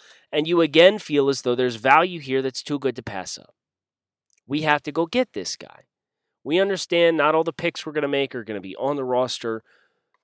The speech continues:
so let's just be aggressive and go get a guy,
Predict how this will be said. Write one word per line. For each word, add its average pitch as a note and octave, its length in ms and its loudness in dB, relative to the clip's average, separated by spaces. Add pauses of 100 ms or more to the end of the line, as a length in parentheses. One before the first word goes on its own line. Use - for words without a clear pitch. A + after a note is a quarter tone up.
(100)
so C3+ 180 4
let's C#3+ 380 4
just F3 280 -2
be C#3+ 160 0
aggressive B2 520 0
and G#2+ 140 -8
go G#2+ 180 -2
get G2 160 -8
a G2+ 40 -10
guy, F2 360 -14